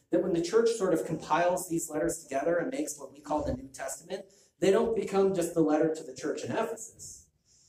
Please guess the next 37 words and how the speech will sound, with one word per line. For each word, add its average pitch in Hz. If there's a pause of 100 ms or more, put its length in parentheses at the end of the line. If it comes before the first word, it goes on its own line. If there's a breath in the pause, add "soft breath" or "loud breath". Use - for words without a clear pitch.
(180)
They 160
become 170
the 170
letter 156
to 156
the 139
church -
in 135
America, - (520)
to -
the 120
church -
in 120
Colorado, 143 (400)
to -
the 151
church 151
in 135
Glenwood 131
Springs, 156
to 160
Defiance 156
Church. - (500 soft breath)
They 190
become 190
canon 196
for 170
us 156
in 156
that 151
they 160
invite 160
us -
into 160
this 135
drama 139
that 120